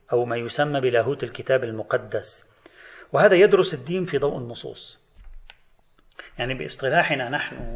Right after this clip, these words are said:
علم الكلام النقلي. أنا بعدين سأضيء على هذه النقطة. الإخباريون كانوا يميلون إلى علم الكلام النقلي، يعني إلى اللاهوت النقلي،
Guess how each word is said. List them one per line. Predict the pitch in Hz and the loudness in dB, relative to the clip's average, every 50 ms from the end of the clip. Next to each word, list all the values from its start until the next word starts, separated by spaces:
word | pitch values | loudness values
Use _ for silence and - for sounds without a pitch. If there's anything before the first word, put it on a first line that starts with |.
| 123 127 127 - - - - _ - | -10 -10 -12 -16 -20 -20 -10 _ -2
علم | 131 160 151 139 | 0 0 0 -4
الكلام | 123 - - 120 127 131 127 120 | -6 -6 -4 -2 -2 -2 -4 -4
النقلي. | 113 113 120 - - 120 107 95 - _ _ _ _ _ _ _ _ _ _ - | -8 -8 -10 -10 -10 -12 -12 -14 -16 _ _ _ _ _ _ _ _ _ _ -10
أنا | 113 | -2
بعدين | 107 107 107 117 131 127 | 2 2 2 2 0 -4
سأضيء | 123 - - - 113 123 147 - | -4 -4 -4 -4 -4 -4 -6 -4
على | 107 107 110 | -2 -4 0
هذه | 107 117 117 113 107 | 2 2 2 2 -2
النقطة. | 101 113 117 - - - | -8 -12 -12 -12 -12 -10
الإخباريون | - - - - 120 113 117 113 117 117 123 139 151 143 127 123 - - - - _ _ | -8 -8 -8 -6 -2 -2 -2 -2 -2 -4 -6 -6 -4 -6 -6 -10 -12 -20 -20 -20 _ _
كانوا | - 131 127 127 127 | -2 -2 -2 -2 -2
يميلون | 123 120 120 123 131 127 147 151 135 | -4 -4 -4 -4 -4 -2 -2 -4 -4
إلى | 120 117 117 | -4 -2 0
علم | 113 110 120 123 117 | 0 0 0 -2 -6
الكلام | 110 - - 120 113 117 117 113 | -8 -8 -8 -6 -6 -6 -6 -6
النقلي، | 107 110 117 - - 110 104 98 - - - - - _ | -8 -8 -10 -10 -10 -14 -14 -14 -16 -20 -20 -20 -14 _
يعني | 117 110 120 143 | -4 -4 -2 -2
إلى | 139 120 123 | -4 -4 -6
اللاهوت | 117 113 117 104 - 135 135 - | -4 -4 -4 -4 -4 -8 -8 -10
النقلي، | 107 110 - 123 - 123 110 101 92 85 | -10 -8 -6 -6 -6 -6 -8 -10 -10 -10